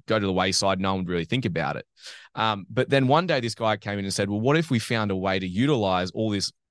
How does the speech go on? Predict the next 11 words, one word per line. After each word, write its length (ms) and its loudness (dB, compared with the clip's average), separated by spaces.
waste, 420 -2
all 140 -2
this 180 0
leftover 580 2
sawdust, 760 -2
um, 320 0
and 180 2
use 160 4
it 80 -2
for 80 0
something?" 360 -2